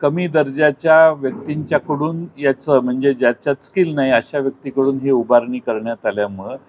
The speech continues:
हा पुतळा पडला. प्रत्येक गोष्टीमध्ये महाराष्ट्र सरकार भ्रष्टाचार करत आहे. प्रत्येक गोष्टीमध्ये आणि कामामध्ये पैसे काढण्याच्या पलीकडे या सरकारला काही दिसत नाही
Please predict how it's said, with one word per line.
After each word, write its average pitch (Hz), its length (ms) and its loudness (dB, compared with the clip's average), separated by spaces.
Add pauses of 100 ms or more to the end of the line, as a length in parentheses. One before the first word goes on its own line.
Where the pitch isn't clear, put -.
(300)
हा 135 80 2
पुतळा 123 440 0
पडला. 104 440 -2 (480)
प्रत्येक 151 500 -2 (100)
गोष्टीमध्ये 147 680 0
महाराष्ट्र 131 560 -2
सरकार 135 460 -2
भ्रष्टाचार 120 760 -2
करत 101 360 -4
आहे. 98 260 -4 (500)
प्रत्येक 143 580 -2 (140)
गोष्टीमध्ये 147 760 0
आणि 143 220 0
कामामध्ये 135 680 0
पैसे 127 440 -4
काढण्याच्या 127 580 -2
पलीकडे 123 540 -4
या 120 160 0
सरकारला 120 540 -2
काही 117 260 -4
दिसत 101 560 -6
नाही 95 260 -6